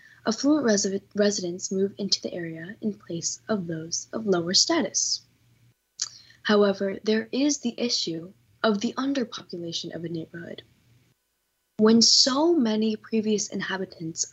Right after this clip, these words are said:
of an era, area leave in search of a cheaper, more affordable place to live, there may not be as many residents to fill the gap. Thus, this creates a problem for local business owners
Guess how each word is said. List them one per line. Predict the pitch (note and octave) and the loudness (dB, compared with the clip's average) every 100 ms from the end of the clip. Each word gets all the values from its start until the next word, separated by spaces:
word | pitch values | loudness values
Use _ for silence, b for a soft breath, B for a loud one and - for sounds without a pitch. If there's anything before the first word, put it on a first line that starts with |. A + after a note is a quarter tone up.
| A3+ | -2
of | A3 | -2
an | B3 | -4
era, | F#3 E3 E3 E3 _ | -6 -8 -8 -12 _
area | - G#3 E3+ D3+ G3 B B B B | 0 2 2 -4 -10 B B B B
leave | G#3+ G#3 B3+ A3+ G3+ | -4 4 6 6 2
in | G3+ F#3+ | 0 2
search | - F#3+ F#3+ | 4 2 -2
of | |
a | F3+ | -2
cheaper, | - - A3+ G#3+ G3+ G#3+ - _ | 0 0 -2 -4 -4 -6 -10 _
more | F#3+ F#3 F#3 G3 | -2 2 2 2
affordable | F#3+ - - C4 A#3+ G3 | -2 -8 -4 -2 -2 -4
place | - E3+ D#3+ - | -6 -6 -4 -4
to | |
live, | F3 A#3 - G3+ - _ _ _ _ _ _ | -4 -2 -2 -6 -16 _ _ _ _ _ _
there | G#3+ C4+ C#4 | 2 4 6
may | A#3+ C#4 | 4 4
not | F4 E4+ D#4 | 2 0 -4
be | B3 A#3+ | -2 0
as | G3+ | 0
many | G3 G3 | 0 0
residents | F#3 F3+ F3+ - E3 E3+ | -2 -2 -4 -6 -6 -6
to | - | -6
fill | - D#3 | -8 -10
the | D3+ | -8
gap. | D#3+ D3+ - _ _ _ _ _ _ _ B B B - | -10 -12 -14 _ _ _ _ _ _ _ B B B 0
Thus, | G3+ G#3+ - - - | 4 4 4 0 -2
this | G3 G3 | 0 0
creates | - A#3 G3+ F3+ - | 0 0 0 0 -6
a | F3+ | -10
problem | E3+ - B3+ C#4+ D#4 G3 D#3+ - F#3+ _ | -12 -12 -2 0 0 -2 -8 -12 -20 _
for | - G#3 | -4 0
local | F#3+ F#3 F#3 | 0 0 -4
business | F3 F3 E3+ E3 | -4 -6 -6 -8
owners | E3+ E3 D#3+ E3+ | -8 -8 -6 -6